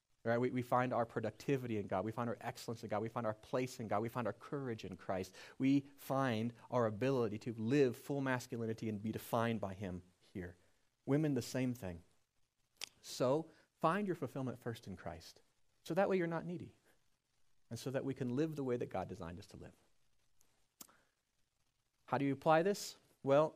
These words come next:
on your connection cards, I've got some things that I want you to do. If you're online, I think those, that list is, like, right here somewhere. But for the rest of us, since it's not right there, it's on your connection card. So I invite you to take that out and look there. First thing I'm gonna challenge you to do this week is memorize Second Corinthians five seventeen.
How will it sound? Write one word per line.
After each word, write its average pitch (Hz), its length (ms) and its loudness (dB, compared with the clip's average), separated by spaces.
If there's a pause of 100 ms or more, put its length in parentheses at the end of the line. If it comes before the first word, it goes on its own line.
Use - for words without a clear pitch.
on 139 160 2
your 147 80 -2
connection 143 380 -2
cards, 120 200 0
I've 117 100 2
got 120 140 2
some 123 140 -10
things 120 180 -2
that 117 80 -4
I 110 60 0
want 110 240 -2
you 113 60 0
to 104 60 -8
do. 117 120 0
If 127 100 -2
you're 185 120 6
online, 117 340 2
I 113 40 -2
think 131 280 -8
those, 104 240 -2
that - 180 -8
list 107 320 -4
is, 90 100 -14
like, 85 200 -8
right 101 160 -4
here 104 120 -6
somewhere. 98 380 -8
But 110 180 -2 (320)
for - 60 -6
the 127 80 4
rest 180 220 6
of 107 80 -6
us, 95 260 -4
since 104 160 -16
it's - 160 -16
not 120 260 -8
right 87 220 -6
there, - 240 -8 (400)
it's - 80 -8
on 135 120 -2
your 151 100 -4
connection 220 360 -8
card. - 240 -10
So 123 100 -4
I - 20 -2
invite 120 260 -4
you 127 60 -8
to - 80 -14
take 139 160 -6
that 160 100 -4
out 180 120 -6
and 123 120 -8
look 151 180 -10
there. 85 160 -8 (880)
First 202 180 2
thing 247 100 0
I'm 202 60 0
gonna 160 140 0
challenge 156 380 0
you 131 60 -2
to 131 60 -2
do 131 140 0
this 147 220 -2
week 120 160 -2
is 127 100 -6
memorize 135 400 -2
Second 139 300 -4
Corinthians 120 460 -4
five 110 240 2
seventeen. 123 480 -6